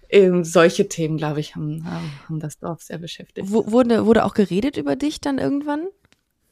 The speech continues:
Speaker 2: Also in der Nachbarschaft? Oh, die Ricarda, äh, Richter,
Speaker 1: Ah,
Speaker 2: die
Speaker 1: ja.
Speaker 2: ist, äh, das
Speaker 1: Richter.
Speaker 2: ist,
Speaker 1: Ja, ich glaub schon.
Speaker 2: die ist mit einer Frau da.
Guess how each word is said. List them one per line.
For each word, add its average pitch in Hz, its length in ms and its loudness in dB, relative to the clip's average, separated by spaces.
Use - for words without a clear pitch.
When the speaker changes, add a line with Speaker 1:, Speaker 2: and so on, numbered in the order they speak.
Speaker 2:
Also 214 160 2
in 170 80 -2
der 180 80 2
Nachbarschaft? 226 720 -2
Oh, 190 280 -2
die - 80 -20
Ricarda, 180 640 -8
äh, - 200 -14
Richter, 190 440 -8
Speaker 1:
Ah, 202 160 -8
Speaker 2:
die 180 140 -8
Speaker 1:
ja. 185 100 -8
Speaker 2:
ist, 202 400 0
äh, 262 100 2
das - 80 -10
Speaker 1:
Richter. 190 260 -6
Speaker 2:
ist, 196 180 -6
Speaker 1:
Ja, 311 280 -2
ich 311 240 -8
glaub 302 240 -6
schon. 339 220 0
Speaker 2:
die - 140 -6
ist - 160 -8
mit 202 160 -2
einer 180 200 0
Frau 214 340 -4
da. 165 360 -6